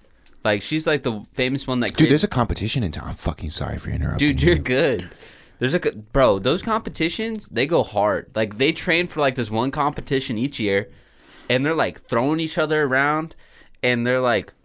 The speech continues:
Speaker 1: "Wow, bro, all for just this one straight." It's like their Super Bowl, but they don't have
Speaker 2: Right.
Speaker 1: any games before that.
Speaker 2: Right.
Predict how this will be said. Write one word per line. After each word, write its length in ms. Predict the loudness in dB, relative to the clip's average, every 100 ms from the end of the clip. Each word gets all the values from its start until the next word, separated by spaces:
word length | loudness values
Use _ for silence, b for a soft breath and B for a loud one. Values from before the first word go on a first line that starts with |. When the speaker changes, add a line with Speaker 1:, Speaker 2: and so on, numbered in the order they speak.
| -8
Speaker 1:
"Wow, 340 | -2 0 0
bro, 220 | 0 -2 0 0
all 140 | 0
for 140 | 0
just 220 | -6 -4 -4
this 240 | -4 -6
one 260 | -6 -4 -4
straight." 240 | -2 -2
It's 160 | 0 0
like 160 | 0
their 140 | 0 0
Super 400 | 0 -2 0 -2
Bowl, 320 | 0 -2 -2
but 120 | -4 0
they 60 |
don't 160 | 2 2
have 180 | 2 2
Speaker 2:
Right. 100 | 0
Speaker 1:
any 140 | -2
games 360 | 0 -2 -2 -6
before 380 | -10 -2 0 0
that. 260 | -2 -4 -4
Speaker 2:
Right. 380 | 0 2 0